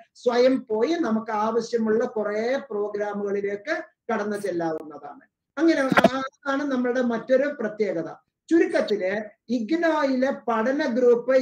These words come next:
M നോട്ട്സും Center for Behavioral Science, Seed Trust Kerala തരുന്നത് ഓരായിരം കുട്ടികൾക്ക് അവർക്ക് നല്ല മനോഹരമായ കൈത്താങ് കൊടുക്കാൻ നമ്മൾ ഇന്ന് ചില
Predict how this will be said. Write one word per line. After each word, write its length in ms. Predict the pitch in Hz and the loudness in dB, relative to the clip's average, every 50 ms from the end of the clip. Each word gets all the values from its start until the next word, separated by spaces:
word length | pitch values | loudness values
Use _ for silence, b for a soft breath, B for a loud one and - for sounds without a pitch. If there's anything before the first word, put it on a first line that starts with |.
| 240 220 | 4 2
M 320 | 214 214 220 233 254 277 285 | 2 2 2 0 0 0 -2
നോട്ട്സും 560 | 277 254 233 220 214 - - 247 262 269 269 | -2 -2 -2 -2 -4 -4 -4 -4 -2 -2 -2
Center 460 | - - 220 214 208 220 233 269 269 | -2 -2 -4 -2 -2 -2 0 0 -2
for 260 | 233 - - 262 262 254 | -2 -2 0 0 2 2
Behavioral 680 | 226 226 240 214 220 240 247 233 233 247 240 240 240 233 | 2 2 4 6 6 6 4 4 2 0 2 2 0 -2
Science, 560 | 233 - 220 202 208 208 208 208 - 262 269 | -2 -4 -6 -6 -6 -6 -6 -4 0 0 0
Seed 400 | 254 - - 233 240 254 269 262 | 0 0 -4 -8 -4 -2 -4 -4
Trust 360 | 269 269 269 247 254 - 262 | -2 -2 -4 -4 -4 -6 -8
Kerala 460 | - - 233 220 220 220 220 220 226 226 | -8 -6 -4 -4 -2 0 0 0 0 0
തരുന്നത് 680 | 226 - 208 190 202 220 226 220 196 185 196 220 262 233 196 | -2 -4 -4 -2 0 0 0 0 -2 -4 -2 0 0 2 2
ഓരായിരം 720 | 196 208 220 233 233 240 233 240 247 254 262 262 277 269 254 | 2 0 0 0 -2 -2 0 0 0 2 2 2 2 0 -2
കുട്ടികൾക്ക് 800 | - - 202 202 - - 220 208 202 180 170 170 - 233 254 302 302 b b b b b - | -2 -4 -6 -6 -6 -6 -6 -6 -4 -6 -6 -8 -6 -6 -4 -4 -6 b b b b b -2
അവർക്ക് 340 | 208 214 226 233 226 - 233 | 2 4 4 4 2 2 0
നല്ല 320 | 226 220 220 226 240 254 | 0 0 0 0 0 0
മനോഹരമായ 920 | 254 254 233 220 220 226 233 247 247 226 254 262 247 240 240 240 240 247 233 | 0 0 2 0 0 0 0 0 2 2 2 0 0 -2 -2 -2 -2 -2 -2
കൈത്താങ് 760 | 226 - 220 208 214 226 214 - - 269 269 277 277 277 254 | -2 -4 -2 0 0 0 0 -2 -2 0 0 0 2 2 2
കൊടുക്കാൻ 560 | 220 196 175 170 165 170 - 196 208 208 - - - - _ _ _ _ _ 220 | 2 2 -2 -4 -4 -6 -4 -2 -2 0 -2 -2 -6 -14 _ _ _ _ _ -2
നമ്മൾ 340 | 240 254 254 240 233 226 240 262 262 - - 226 | 0 2 2 4 6 6 6 6 4 2 -2 -2
ഇന്ന് 640 | 233 254 262 277 294 311 302 302 262 233 214 - | -2 0 0 0 0 0 -2 -2 -4 -6 -8 -2
ചില 180 | - 247 240 | 0 2 2